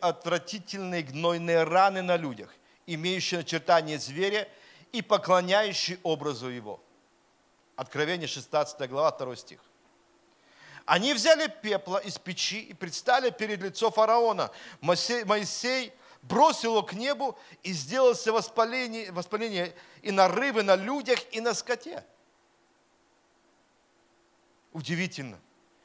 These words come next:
Когда я читал это, думаю: «Господи, какая параллель!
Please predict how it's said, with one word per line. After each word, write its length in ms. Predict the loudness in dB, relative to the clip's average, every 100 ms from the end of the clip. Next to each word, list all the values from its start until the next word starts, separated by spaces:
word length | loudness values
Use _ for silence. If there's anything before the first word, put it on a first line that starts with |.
| _
Когда 300 | -12 -6 2
я 140 | 4 4
читал 400 | -2 0 4 4
это, 180 | 4 -2
думаю: 300 | -2 -4 -6 -20 -20 _ _ _
«Господи, 760 | -6 -4 -2 -4 -8 -10 -12 -16 _ _ _ _ _ _ _ _ _ _ _
какая 520 | -10 -6 -4 -2 -2
параллель! 680 | -2 -6 -8 -8 -10 -14